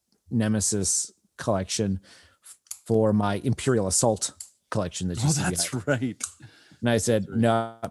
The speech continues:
Speaker 1: yeah, I will play Imperial Assault a million times more than I'll play Nemesis."
Speaker 2: <laughs> Cool.
Speaker 1: So.
Speaker 2: Um,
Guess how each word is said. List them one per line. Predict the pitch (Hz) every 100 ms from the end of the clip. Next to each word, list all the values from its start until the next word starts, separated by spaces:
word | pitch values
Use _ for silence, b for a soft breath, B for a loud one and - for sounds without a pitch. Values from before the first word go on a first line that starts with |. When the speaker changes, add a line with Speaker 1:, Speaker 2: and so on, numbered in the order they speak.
| - - 101 113 117
Speaker 1:
yeah, | 98 -
I | 113
will | 117 107
play | - 110 101 -
Imperial | 110 - 113 104
Assault | 98 113 101 95
a | 113
million | 104 117 139 123
times | 110 107 92
more | 107 101
than | 98 98
I'll | 92
play | 90 98 87
Nemesis." | 87 82 76 57 - - - -
Speaker 2:
<laughs> | 90 - 90 98 90 87 87 _ _ -
Cool. | 143 175 101 82 82 _ _
Speaker 1:
So. | 62 58 _ _ _ 113
Speaker 2:
Um, | 117 110 107